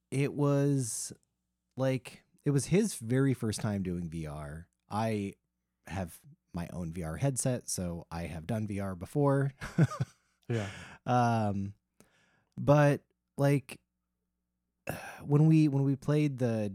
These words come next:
Speaker 1: I think Deadwood Valley is the name of the, the zombie one that we did.
Speaker 2: Mm-hmm.
Speaker 1: Um, I was like, I was curious ahead of time, like, okay, how are they gonna, how are they gonna deal with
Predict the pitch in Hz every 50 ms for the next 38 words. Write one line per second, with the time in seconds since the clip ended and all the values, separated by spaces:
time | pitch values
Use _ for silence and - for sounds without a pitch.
0 | - - - - 113 104 87 - 98 104 117 120 120 104 92 98 101 107 123 131
1 | 127 131 135 110 117 104 120 120 123 127 127 113 123 123 120 123 123 123 - 110
2 | 104 110 113 117 123 120 120 113 120 120 117 101 101 117 113 120 120 120 120 120
3 | 117 - - _ _ _ _ _ - 120 113 110 117 135 117 123 123 120 117 117
4 | 113 113 110 92 82 - _ _ _ _ _ _ _ _ _ _ _ _ _ _
5 | _ _ _ - _ _ _ _ _ _ - 123 139 165 180 190 170 147 156 156
6 | 151 147 120 95 120 127 123 113 - - 170 180 180 165 - - 117 113 123 127
7 | 107 110 107 95 92 101 98 98 98 87 - - 127 - - 110 92 90 85 -
8 | - - - - - 143 156 175 175 170 170 156 156 143 135 123 117 110 95 -
9 | - _ - - 143 165 180 185 156 151 139 135 107 107 107 113 117 117 107 107
10 | 101 95